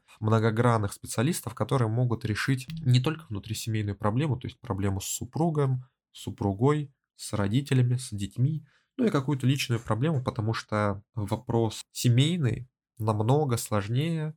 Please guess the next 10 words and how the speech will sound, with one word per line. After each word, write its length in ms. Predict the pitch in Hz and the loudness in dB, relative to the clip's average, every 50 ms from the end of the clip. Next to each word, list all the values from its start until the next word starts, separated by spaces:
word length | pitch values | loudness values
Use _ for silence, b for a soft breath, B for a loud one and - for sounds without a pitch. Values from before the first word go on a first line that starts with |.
| _ | _
чем 480 | - - - - 117 123 135 135 139 135 | -8 -6 -4 0 0 2 2 0 -2 -4
вопрос 680 | 135 101 101 - - - 98 113 104 104 104 - - - | -4 -4 -4 -2 -4 -4 -4 -2 -2 -2 -2 -4 -6 -6
личностного 640 | - 110 110 110 - - 107 107 - - - 104 104 | -2 -2 0 0 -2 -4 -6 -6 -6 -6 -4 -4 -4
характера. 640 | - - 120 113 117 110 - - - - 104 - - - | -2 -2 0 2 2 0 0 -4 -8 -8 -8 -8 -6 -6
И 200 | 110 104 101 - | -2 -2 -2 -2
более 440 | 104 101 107 120 135 143 143 131 123 | -2 0 2 4 4 4 4 2 2
того, 360 | 127 - 104 104 104 98 95 | 0 -2 -2 -2 -2 -2 -4
семейный 480 | - - - 101 107 113 117 104 101 | -6 -6 -4 -2 -2 0 0 -2 -2
вопрос 440 | 98 98 - - - 131 127 127 - _ | -4 -4 -4 -2 -2 -2 -2 -2 -6 _
основан 960 | 107 104 101 - - - - 107 107 131 175 214 196 156 113 107 101 101 101 | -4 -4 -4 -4 -6 -6 -4 -2 2 4 4 4 4 4 4 2 0 -2 -4